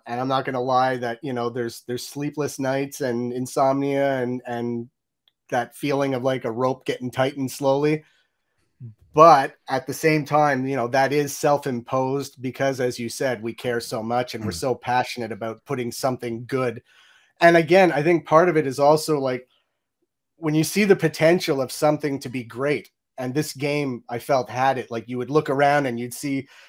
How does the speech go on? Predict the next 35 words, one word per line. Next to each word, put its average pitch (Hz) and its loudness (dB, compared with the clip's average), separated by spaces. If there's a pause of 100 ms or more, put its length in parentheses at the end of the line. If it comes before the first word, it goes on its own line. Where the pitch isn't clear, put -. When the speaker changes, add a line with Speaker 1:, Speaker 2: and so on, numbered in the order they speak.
Speaker 1:
you 160 -2
know, 131 -2
the 131 -8
cinematics 151 0
team 127 -6
just - -12
killing 143 0
it. 113 -10
You'd 117 -10
see 143 -10
the 123 -8
narrative 143 0
team, 131 -6
like, 117 -8
you'd 120 -14
get 139 -2
a 127 -4
new 139 -4 (220)
scene 165 2
recorded 139 0
and 127 -6
you're 131 -6
watching 143 2
it 127 -6
and 135 -10
you're 135 -6
like, 135 -6
"Oh 151 -8
my 160 -4
God, 147 -2
this - -14
is 120 -14
such - -4
a 143 -10
great, 139 -4